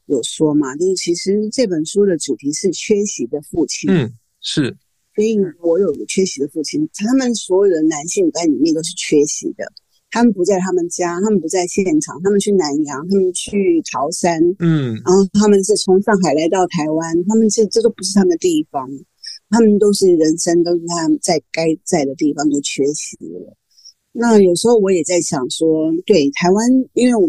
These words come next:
Speaker 1: 我也常在想说台湾，台湾是台湾，可是台湾也有一个像我一样，就是有个缺席的父亲，因为我们常常是讲说 fatherland。
Speaker 2: 嗯。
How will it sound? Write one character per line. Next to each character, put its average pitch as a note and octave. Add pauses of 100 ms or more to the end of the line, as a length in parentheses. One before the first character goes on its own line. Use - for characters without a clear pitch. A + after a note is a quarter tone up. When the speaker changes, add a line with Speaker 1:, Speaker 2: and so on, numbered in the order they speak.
(140)
Speaker 1:
我 F#3
也 E3+
常 D#3+
在 F#3+
想 D3
说 D3+
台 D#3
湾， D3 (720)
台 F#3+
湾 A#3
是 A3+
台 D3
湾， B2+ (140)
可 G#3
是 C4
台 G#3
湾 A3
也 F#3+
有 E3+
一 -
个 C#3 (380)
像 G3
我 C3+
一 A#2+
样， D3+ (160)
就 E3
是 E3
有 C#3+
个 D#3
缺 E3
席 -
的 -
父 D#3+
亲， -
因 F#3+
为 F3 (420)
我 D#3+
们 E3
常 F#3
常 E3+
是 G3
讲 -
说 D#3
fatherland。 D3+
Speaker 2:
嗯。 A#2+